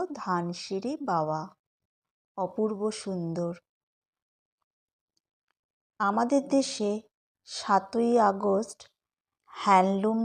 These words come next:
ডে পালিত হয়। সেই উপলক্ষে সাতই আগস্ট এই হ্যান্ডলুম ডেতে আমাদের নারী শাড়ির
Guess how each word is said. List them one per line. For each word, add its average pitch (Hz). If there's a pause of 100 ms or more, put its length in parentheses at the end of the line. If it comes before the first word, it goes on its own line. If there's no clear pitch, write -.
(140)
ডে 214 (340)
পালিত 180 (160)
হয়। 170 (1600)
সেই 233 (140)
উপলক্ষে 269 (1500)
সাতই 202 (200)
আগস্ট 202 (480)
এই 196 (360)
হ্যান্ডলুম 190 (160)
ডেতে 214 (1200)
আমাদের 185 (140)
নারী 180
শাড়ির 202